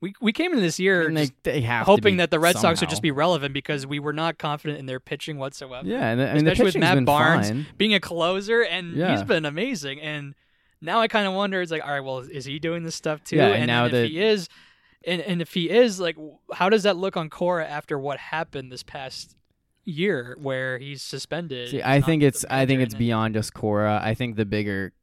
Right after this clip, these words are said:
Speaker 2: question would be how does that affect the Red Sox <laughs> moving forward? Because their, uh, their pitchers stop pitching like normal pitchers and they start sucking like
Speaker 1: But
Speaker 2: we expect them to.
Speaker 1: But you know what I mean about Cora,
Speaker 2: No,
Speaker 1: though,
Speaker 2: I, I do
Speaker 1: where
Speaker 2: know what you
Speaker 1: he
Speaker 2: mean, but I'm just saying I think it's,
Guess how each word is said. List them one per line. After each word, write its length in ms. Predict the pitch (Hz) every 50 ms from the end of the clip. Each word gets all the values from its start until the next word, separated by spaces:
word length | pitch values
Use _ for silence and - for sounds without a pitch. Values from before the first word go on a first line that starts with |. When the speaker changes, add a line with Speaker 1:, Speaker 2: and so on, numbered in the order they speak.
| _
Speaker 2:
question 500 | - - 104 98 98 - - 113 101 98 98
would 140 | 98 98 92
be 180 | 98 98 95 95
how 180 | 95 107 98
does 140 | 95 101 98
that 140 | 107 95 98
affect 320 | 101 - - 104 98 -
the 60 | - 101
Red 220 | 98 95 98 -
Sox 300 | - 117 110 107 101 -
<laughs> 0 |
moving 300 | 117 113 117 110 110 110
forward? 440 | 107 - 113 113 131 147 151 160 156
Because 400 | 139 113 - - 113 107 107 98
their, 300 | 98 104 104 104 101 101
uh, 340 | 101 101 98 98 101 101 101 -
their 100 | - 110 107
pitchers 340 | - 131 123 - 120 113 -
stop 260 | - - 110 107 92 _ _ -
pitching 540 | 127 117 - - 113 107 107 104 101 110 113 131
like 320 | - - 101 98 - _ - _ _ _ _ _ _ _ _
normal 580 | 190 165 120 110 107 101 110 107 104 98 98 98
pitchers 520 | - - 110 - - 101 95 92 95 -
and 120 | 101 95 95
they 60 | 95
start 340 | 92 - - 98 87 - -
sucking 400 | - - 95 98 104 90 90 90
like 140 | 87 90
Speaker 1:
But 100 | - 226 107
Speaker 2:
we 40 | 92
expect 320 | 87 - - - - -
them 120 | - - -
to. 180 | - - - - - _ - - - - - - 123 - - - _ -
Speaker 1:
But 160 | - 208 196 185
you 100 | 190 190
know 120 | 208 220 208
what 100 | 208 185
I 60 | 165
mean 320 | 165 175 180 170 160 156 165 151 _ _ _ -
about 260 | - 180 143 143 135
Cora, 200 | - - 165 208
Speaker 2:
No, 60 | 247 214
Speaker 1:
though, 60 | 143
Speaker 2:
I, 220 | 135 135 131 - 147
I 40 |
do 120 | 147 - 202
Speaker 1:
where 60 | 202
Speaker 2:
know 80 | 180 143
what 80 | 120 110
you 80 | 110 113
Speaker 1:
he 60 | -
Speaker 2:
mean, 180 | 107 104 101
but 100 | 107 131
I'm 140 | 131 139 147
just 160 | 151 143 -
saying 260 | - 156 143 127 117 113
I 160 | - 117 117
think 220 | 117 - 123 113
it's, 120 | 123 117